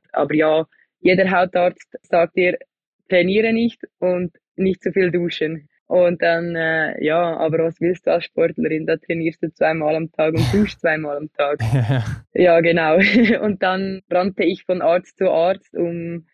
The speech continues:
Speaker 1: was herauszufinden oder verschiedene Hautcreme zu finden und zu schlafen. Und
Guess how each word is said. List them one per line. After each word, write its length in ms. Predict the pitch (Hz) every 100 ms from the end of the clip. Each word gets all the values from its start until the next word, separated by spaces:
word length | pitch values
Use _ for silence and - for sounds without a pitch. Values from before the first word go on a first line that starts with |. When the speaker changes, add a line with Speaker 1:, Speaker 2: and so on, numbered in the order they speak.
| _
Speaker 1:
was 220 | 170 180 -
herauszufinden 760 | 170 175 190 190 - 180 180
oder 180 | 170 160
verschiedene 800 | 170 - 180 160 165 160 156 160
Hautcreme 560 | 151 160 - 151 156 160
zu 100 | 151
finden 800 | - 147 - - 151 143 147 143
und 280 | - 151 -
zu 120 | 165
schlafen. 580 | - 135 147 - 147 143
Und 220 | 143